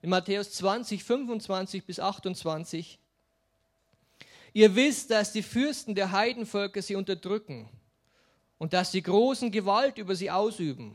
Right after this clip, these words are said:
Unter euch soll es aber nicht so sein,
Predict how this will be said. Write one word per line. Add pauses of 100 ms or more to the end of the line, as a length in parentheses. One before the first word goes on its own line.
(1400)
Unter
euch (420)
soll
es
aber
nicht
so
sein,